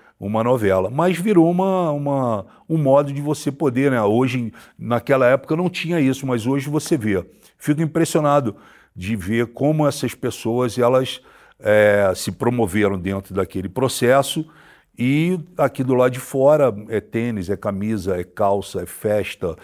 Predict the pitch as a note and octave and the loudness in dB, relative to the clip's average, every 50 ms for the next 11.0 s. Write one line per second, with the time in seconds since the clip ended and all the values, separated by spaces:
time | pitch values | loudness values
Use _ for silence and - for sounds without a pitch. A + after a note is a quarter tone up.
0 | - - - _ - G2 G2 G2 F#2+ - - - G2+ F#2 - - G#2+ G#2 G#2+ G#2+ | -20 -20 -18 _ -8 -8 -6 -6 -8 -8 -8 -6 -8 -8 -6 -6 -4 -2 0 0
1 | G2+ F2 E2+ E2+ - - _ _ - G2+ F#2+ F#2 G#2 G#2+ G#2+ G#2+ F#2 F2+ E2 F#2 | -2 -2 -6 -10 -18 -20 _ _ -10 -8 -2 0 0 0 0 -2 -4 -6 -6 -4
2 | G#2 G#2+ G#2+ - - - G2 F2 - G#2+ G2+ - G2+ G2 F#2+ G2+ G#2 G#2+ G2 G2+ | -6 -6 -6 -8 -8 -8 -8 -6 -6 -6 -4 -4 -6 -6 -4 -2 -2 -4 -4 -4
3 | - G2 F2+ - G2+ G2 - - - - G#2 G#2 G#2 G2+ G2+ F#2+ F2 - - G2 | -6 -8 -6 -4 -4 -4 -4 -6 -4 -2 0 2 2 0 0 -4 -4 -4 -4 -4
4 | F2+ D#2 F#2 G#2+ G2+ G2+ G2+ G2+ F#2+ F#2 F2 - - - - - - _ - G2+ | -4 -4 -4 -4 -4 -4 -4 -6 -6 -8 -10 -12 -16 -20 -20 -20 -20 _ -10 -8
5 | G#2 G2+ - - G2 G#2 G#2+ A2 G#2+ G2 - G2 G2+ G2 G2 G2 F#2 G2+ G2+ F2+ | -8 -8 -4 -2 0 0 0 0 -2 -4 -6 -4 -4 -4 -4 -4 -8 -10 -12 -12
6 | - - A#2+ B2 B2 G#2+ F2 F2+ F2 F#2 G2 G#2+ A#2+ A#2 A2 G#2+ A2+ A#2+ A#2+ - | -4 0 2 2 2 2 0 -4 -6 -6 -4 -4 -4 -2 0 2 2 2 0 -2
7 | - - C#3+ C3 B2+ A#2 - - C#3 C#3 C3 C3+ C#3+ D#3+ D#3 C#3+ B2 A#2 G#2+ F2+ | -6 -6 -4 -4 -4 -6 -4 -4 -2 -2 0 2 2 2 2 2 0 -2 -2 -2
8 | - A#2 G#2+ - - - - - - A2 G#2 A2 A2 G#2+ - - - _ _ _ | -4 -6 -4 -2 -4 -4 -4 -4 -4 -2 -2 -2 -4 -8 -12 -20 -20 _ _ _
9 | - F2 E2 A#2 A#2+ B2 B2 A2+ - - G#2+ A2+ G#2+ - - G#2+ G#2+ G#2+ A2 G#2 | -10 -6 -4 -4 -2 -2 -4 -4 -4 -4 -2 -2 -4 -2 0 2 4 4 4 2
10 | - - - G#2+ A2 A#2 B2 - - C3 A#2+ A#2+ A2+ G#2+ A2 A2 A2 A2+ A2+ A#2 | 0 -4 -6 -4 -2 -2 -2 0 0 2 2 4 4 4 4 4 2 0 -4 -6